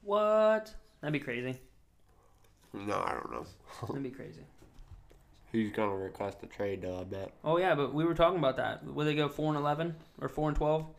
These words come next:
Speaker 1: They went
Speaker 2: Twelve.
Speaker 1: They went four and twelve, and he had a Q B R over the year of, like, a hundred twelve.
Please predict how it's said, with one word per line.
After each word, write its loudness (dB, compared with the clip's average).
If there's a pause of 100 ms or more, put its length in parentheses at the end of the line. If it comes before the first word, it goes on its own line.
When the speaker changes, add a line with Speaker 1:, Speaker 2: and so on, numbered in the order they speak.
(220)
Speaker 1:
They -4
went 0
Speaker 2:
Twelve. 0
Speaker 1:
They 2
went 2
four 0
and 0
twelve, 4
and -2
he 0
had 2
a 2
Q -4
B 0
R 4
over 2
the 2
year 2
of, 0
like, -4
a 0
hundred -2
twelve. -6